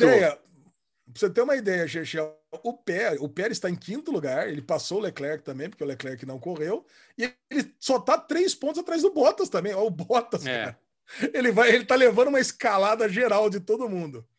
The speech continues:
Speaker 1: Mas assim, mas, porra, não tem, pra nossa aposta, Bubu, não tem pra ninguém, né? O Verstappen, ele tá concorrendo ao título.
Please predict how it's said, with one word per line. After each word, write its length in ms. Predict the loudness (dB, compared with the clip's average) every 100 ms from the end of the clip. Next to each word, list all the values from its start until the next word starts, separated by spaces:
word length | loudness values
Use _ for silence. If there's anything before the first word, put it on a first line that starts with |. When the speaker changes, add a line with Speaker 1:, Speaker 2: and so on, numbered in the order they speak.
| _ _ _ _
Speaker 1:
Mas 240 | -4 -2 0
assim, 340 | 0 -2 -6
mas, 160 | -6 -8
porra, 280 | -4 -4 -4
não 100 | -6
tem, 140 | -8 -6 -8 -4
pra 100 | -2
nossa 300 | 0 0 -2
aposta, 380 | 0 -2 -2 -6
Bubu, 340 | -10 -12 -20 _
não 180 | -10 -8
tem 160 | -10 -8
pra 100 | -6
ninguém, 300 | -6 -6 -6
né? 80 | -6
O 60 |
Verstappen, 480 | -4 -4 -4 -8 -8
ele 80 | -8
tá 180 | -8 -8
concorrendo 440 | -8 -2 -2 -2
ao 60 | -4
título. 480 | -8 -10 -12 -20